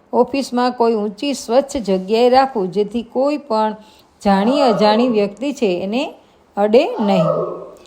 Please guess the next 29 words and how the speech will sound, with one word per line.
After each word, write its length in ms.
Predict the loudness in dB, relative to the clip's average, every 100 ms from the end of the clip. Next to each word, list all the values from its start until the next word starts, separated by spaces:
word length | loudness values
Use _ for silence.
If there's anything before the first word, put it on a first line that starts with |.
| -20 _ 0
રોજગારમાં 800 | 4 4 4 4 4 4 0 0
પ્રમોશન, 640 | 0 0 0 -2 -4 -4
ધંધામાં 540 | -2 -2 0 0 0 -4
પ્રમોશન, 640 | -4 -6 -6 -6 -8 -6
ઘણા 340 | -2 2 2
સમયથી 460 | 2 0 0 0 0
તમે 300 | -2 -4 -4
સતત 520 | -4 -6 -4 -2 -2 0
રોજગારમાં 640 | -2 -2 0 0 0 -4
પ્રયત્ન 460 | -2 -4 -4 -4 -2
કરો 260 | 4 4
છો 200 | 4 -2 -10 -16 _ _ -4
પણ 160 | -2
સફળતા 580 | 0 -2 -2 -4 -2 -2
મળતી 380 | -2 -4 -6 -6
નથી, 360 | -4 -4 -6 -10
તો 200 | -8 -8
આ 260 | -4 -2
રમા 300 | 0 0 -2
એકાદશીના 800 | -4 -4 -4 -4 -6 -6 -4 -2
દિવસે 360 | -2 -4 -4 -8 -10 -20 -20 _ -2
ભગવાન 440 | 2 4 4 4
વિષ્ણુના 580 | 0 -4 -4 -4 -2 -2
મંદિરમાં 600 | -2 -4 -4 -4 -2 -2
જઈ 280 | 2 4 2
અને 420 | -2 -4 -4 -4 -4
પીળા 300 | -4 -2 -2
વસ્ત્ર 460 | -4 -8 -8 -6 -6 -4
ચડાવવા. 540 | 0 0 -2 -4 -8